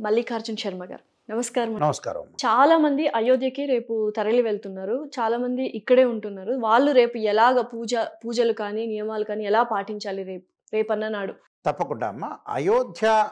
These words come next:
Speaker 2: ఎప్పుడైతే ఇది దేవాలయం ప్రతిష్ట, ఒక ముహూర్తాన్ని నిర్ణయం చేసినప్పుడు అక్కడుండే వేద పండితులు ఆ ముహూర్తాన్ని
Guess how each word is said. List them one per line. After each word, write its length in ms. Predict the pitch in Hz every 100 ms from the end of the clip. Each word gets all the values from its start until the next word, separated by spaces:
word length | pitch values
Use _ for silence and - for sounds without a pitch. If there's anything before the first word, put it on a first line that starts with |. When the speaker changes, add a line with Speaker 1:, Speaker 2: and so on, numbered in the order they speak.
| -
Speaker 2:
ఎప్పుడైతే 600 | 135 202 214 196 208 185
ఇది 160 | 185
దేవాలయం 640 | 180 135 165 202 208 208 180
ప్రతిష్ట, 540 | - 135 151 - - -
ఒక 160 | 147 180
ముహూర్తాన్ని 760 | 143 135 190 220 - 226 220
నిర్ణయం 420 | 175 147 170 196 170
చేసినప్పుడు 880 | 160 - 151 131 - 208 143 175 262 _ _ _ _ _ 139
అక్కడుండే 520 | 147 175 165 202 226
వేద 280 | 120 143 190
పండితులు 560 | 220 196 175 156 208
ఆ 200 | 190 151
ముహూర్తాన్ని 1300 | 147 139 135 190 202 202 196 180 170 165 185 269 -